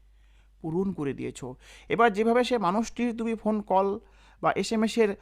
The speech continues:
অপেক্ষার প্রহরগুলো, তোমার এই অপেক্ষার কারণেই কিন্তু সে মানুষটি বুঝে ফেলেছে যে তুমি তাকে কতটা ভালোবাসো।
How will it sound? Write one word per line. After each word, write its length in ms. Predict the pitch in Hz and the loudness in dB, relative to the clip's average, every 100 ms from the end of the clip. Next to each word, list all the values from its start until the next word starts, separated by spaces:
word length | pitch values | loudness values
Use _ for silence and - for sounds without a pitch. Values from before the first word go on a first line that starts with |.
| - - | -16 -8
অপেক্ষার 540 | 143 190 220 - 240 240 | -4 -2 -2 -2 -2 -2
প্রহরগুলো, 960 | - 208 196 269 269 233 196 196 269 - - - - - | 2 4 6 4 2 2 2 2 0 -4 -20 -20 -20 -6
তোমার 360 | 185 226 269 247 - | 0 4 4 2 0
এই 180 | 240 - | -2 0
অপেক্ষার 640 | 165 170 226 - - 220 | -2 2 0 -2 -2 -2
কারণেই 460 | 214 170 190 214 254 | 2 2 4 2 2
কিন্তু 220 | 254 233 | 0 -2
সে 140 | 226 | 0
মানুষটি 640 | 214 151 190 220 - - 214 | 0 2 0 -2 -6 -6 -4
বুঝে 260 | 165 170 | -2 -2
ফেলেছে 500 | 214 180 185 190 185 | -2 0 0 0 -2
যে 160 | 180 180 | -2 -6
তুমি 260 | - 165 175 | -6 -8 -6
তাকে 220 | 175 170 | -8 -8
কতটা 320 | - 165 160 | -10 -6 -4
ভালোবাসো। 680 | 151 135 165 175 170 139 107 | -2 0 2 4 2 -2 -6